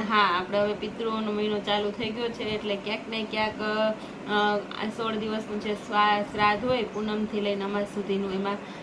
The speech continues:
વાણીને આંગણવાડી ઉપર, અ, કંઈક ને કંઈક નાસ્તો આવતો જ હોય છે. તો શાયદ આજે બુંદી અને ગાંઠિયાનો નાસ્તો છે. એના ટીચર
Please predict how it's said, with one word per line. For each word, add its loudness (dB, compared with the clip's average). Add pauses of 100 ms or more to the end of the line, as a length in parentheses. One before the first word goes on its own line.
(160)
વાણીને 2
આંગણવાડી 2
ઉપર, 0
અ, 2
કંઈક -4
ને 0
કંઈક -2
નાસ્તો 0
આવતો 2
જ -4
હોય -2
છે. -6
તો -6
શાયદ -2
આજે -4
બુંદી 0
અને -2
ગાંઠિયાનો -4
નાસ્તો -4
છે. -8
એના -4
ટીચર -4